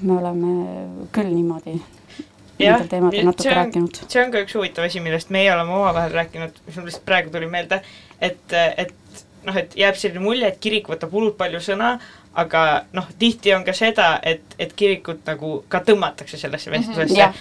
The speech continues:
Speaker 2: Noh,
Speaker 1: jah.
Speaker 2: näiteks, et, et mingid poliitikud ise nagu tõmbavad selle usu sinna vestlusesse, mitte see, et usklikud ise hullult tahavad sõna võtta, vaid neid nagu, noh, pannakse sinna olukorda, et nad peavad nagu seda tegema?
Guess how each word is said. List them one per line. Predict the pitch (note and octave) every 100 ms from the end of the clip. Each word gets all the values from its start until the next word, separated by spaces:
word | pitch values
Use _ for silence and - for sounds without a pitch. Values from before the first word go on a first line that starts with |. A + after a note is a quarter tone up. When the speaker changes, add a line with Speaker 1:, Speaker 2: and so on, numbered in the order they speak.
| -
Speaker 2:
Noh, | F3+
Speaker 1:
jah. | F#3
Speaker 2:
näiteks, | F3+ F3 -
et, | - -
et | -
mingid | F#3 F#3
poliitikud | G3+ G3 B3 A#3+ D#3+ E3 D#3+ -
ise | G#3+ G3 D3
nagu | D3 C#3+ D#3+
tõmbavad | G3 F#3 D#3 - - -
selle | D3+ C#3 C#3 - - -
usu | G#3 F3
sinna | D3+ D3+
vestlusesse, | E3+ A#3+ - E3 E3+
mitte | E3 D#3+
see, | F3 D#3+
et | D3+ - - -
usklikud | G3+ G3 E3 D3+ D#3+
ise | A3+ G3+ D#3+
hullult | E3+ D#3+ C#3
tahavad | F3 D3+ D3
sõna | B3+ G#3 D3+
võtta, | D#3+ - D#3+ - -
vaid | - D#3+
neid | E3+ E3 D3
nagu, | D#3+ D3+ E3 E3 D#3+ -
noh, | F3+ - - - _ -
pannakse | G3 E3+ -
sinna | E3+
olukorda, | F3 E3+ D#3+ D#3
et | D3
nad | D#3+ -
peavad | F#3+ D#3+ C#3+ A#2+ -
nagu | C#3 -
seda | C#3 -
tegema? | - - -